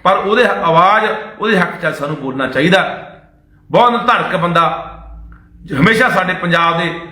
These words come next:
ਹੱਕਾਂ ਦੇ ਵਿੱਚ ਬੋਲਿਆ। ਜਦੋਂ ਪੰਜਾਬ ਦੀ ਜਵਾਨੀ ਦਾ ਘਾਣ ਹੋਇਆ, ਯੂ ਏ ਪੀ ਏ ਲਾਏ, ਐਨ ਐਸ ਏ ਲਾਏ, ਹੋਰ ਜੋ ਕੁਛ ਹੋਇਆ ਪੰਜਾਬ ਦੇ ਨਾਲ, ਹਮੇਸ਼ਾ ਉਹ ਬੰਦਾ ਪਾਰਟੀ ਪੱਧਰ ਤੋਂ ਉੱਪਰ ਉੱਠ ਕੇ,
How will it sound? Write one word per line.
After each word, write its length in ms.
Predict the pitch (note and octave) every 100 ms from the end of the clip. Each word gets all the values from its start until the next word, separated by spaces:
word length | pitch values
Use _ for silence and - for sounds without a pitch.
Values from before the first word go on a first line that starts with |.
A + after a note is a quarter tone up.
| - F#3
ਹੱਕਾਂ 280 | - G3+
ਦੇ 80 | G3
ਵਿੱਚ 200 | F#3 E3
ਬੋਲਿਆ। 600 | D#3 D#3 D#3+ D#3+ - - G3
ਜਦੋਂ 160 | B3+
ਪੰਜਾਬ 380 | B3+ G3+ F#3+ F#3
ਦੀ 80 | F#3+
ਜਵਾਨੀ 340 | E3 E3+ E3+
ਦਾ 100 | E3+
ਘਾਣ 320 | - A#3+ F3 D3+
ਹੋਇਆ, 460 | D3+ D#3 D3 - - E3
ਯੂ 100 | G#3
ਏ 60 |
ਪੀ 220 | G3+ F#3+
ਏ 60 | F#3
ਲਾਏ, 320 | F3 E3+ E3+
ਐਨ 120 | E3
ਐਸ 180 | E3 E3
ਏ 60 | E3
ਲਾਏ, 260 | D#3+ D#3+
ਹੋਰ 360 | C#3+ D#3+ F3+ - - - - _ _ B2
ਜੋ 280 | D3+ G#3+
ਕੁਛ 160 | G#3+ F3
ਹੋਇਆ 180 | F3+ F3+
ਪੰਜਾਬ 440 | F3 D#3+ D3+ D3+
ਦੇ 60 | D3+
ਨਾਲ, 380 | D3+ C#3+ - -
ਹਮੇਸ਼ਾ 320 | F#3+ B3 B3
ਉਹ 60 | A#3+
ਬੰਦਾ 300 | F#3+ F3+ F3+
ਪਾਰਟੀ 580 | - G#3 A3 A#3 A#3 B3
ਪੱਧਰ 360 | B3 G#3+ B3+
ਤੋਂ 140 | B3+ A3
ਉੱਪਰ 200 | A3+ A#3
ਉੱਠ 200 | - -
ਕੇ, 400 | F3+ D3+ -